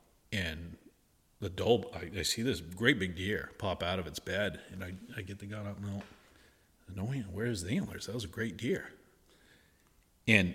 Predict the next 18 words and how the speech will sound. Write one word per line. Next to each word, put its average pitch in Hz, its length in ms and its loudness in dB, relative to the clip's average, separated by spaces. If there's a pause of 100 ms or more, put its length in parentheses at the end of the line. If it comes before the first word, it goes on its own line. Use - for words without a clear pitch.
I'm 95 120 2
following 101 520 4
this 82 140 -2
great 95 200 -4
big 80 180 -8
buck 87 220 -4
track, 85 340 -2
and 98 80 -12
I'm 90 120 -8
saying, 85 240 -10
"If - 200 -12
I 165 80 6
follow 190 360 6
this 127 220 8
track - 340 8
to 95 80 0
that 98 260 6
bed, 92 340 4